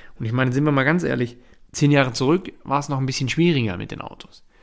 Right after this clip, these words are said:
Jetzt sind die Autos einfach einfacher zu fahren und dementsprechend hast du auf einmal drei, vier Jungs auf so einem Ding,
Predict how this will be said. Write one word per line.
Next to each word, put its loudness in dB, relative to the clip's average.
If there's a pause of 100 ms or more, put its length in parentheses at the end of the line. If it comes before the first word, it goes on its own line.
(260)
Jetzt -4
sind 2
die 0
Autos -8
einfach -10
einfacher -8
zu -6
fahren -6
und -8
dementsprechend -4
hast -10
du -2
auf -6
einmal -2
drei, 0
vier 0
Jungs -2
auf -8
so -6
einem -6
Ding, 0